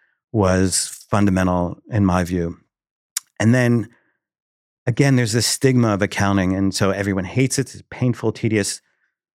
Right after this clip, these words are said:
So how can we flip that? And, you know, th-, just thinking about it for a second, like, m-, most games are, have some foundation in, in money.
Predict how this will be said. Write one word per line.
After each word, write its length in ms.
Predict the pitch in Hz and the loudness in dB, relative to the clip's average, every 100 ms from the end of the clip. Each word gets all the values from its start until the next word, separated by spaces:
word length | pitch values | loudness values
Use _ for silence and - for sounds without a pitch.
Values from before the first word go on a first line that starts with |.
| _ | _
So 120 | - 110 | -2 0
how 160 | 135 | 0
can 120 | - | 2
we 80 | 151 | 2
flip 280 | 123 139 - | 2 -2 -2
that? 260 | - - _ _ _ _ _ _ | -8 -12 _ _ _ _ _ _
And, 440 | 120 110 107 101 - - _ _ _ _ _ | 0 2 2 0 -4 -18 _ _ _ _ _
you 100 | 139 | -2
know, 200 | 117 110 107 _ | 0 0 -4 _
th-, 140 | - - _ _ _ 165 - | -18 -18 _ _ _ -14 -4
just 300 | - 147 - _ - | -2 -2 -4 _ -2
thinking 280 | 131 143 | 0 2
about 200 | 117 101 | 2 0
it 60 | 98 | 0
for 140 | - | 0
a 40 | 98 | 0
second, 320 | 120 107 104 | 0 0 0
like, 300 | 98 - - _ _ _ _ _ 131 | 0 -2 -14 _ _ _ _ _ -10
m-, 80 | - _ | -10 _
most 380 | 123 120 156 - | 2 4 2 0
games 420 | 113 120 117 90 | 2 2 2 -2
are, 520 | - 101 98 95 95 90 | -4 -2 0 2 0 -2
have 180 | - 104 | -4 -2
some 500 | - 110 107 107 - _ - | 0 2 2 0 -6 _ -2
foundation 540 | 110 104 104 - 98 | 2 2 2 2 0
in, 480 | 95 - 98 95 95 | 0 0 2 2 0
in 220 | 117 104 | 0 2
money. 340 | 95 90 85 | 2 0 -4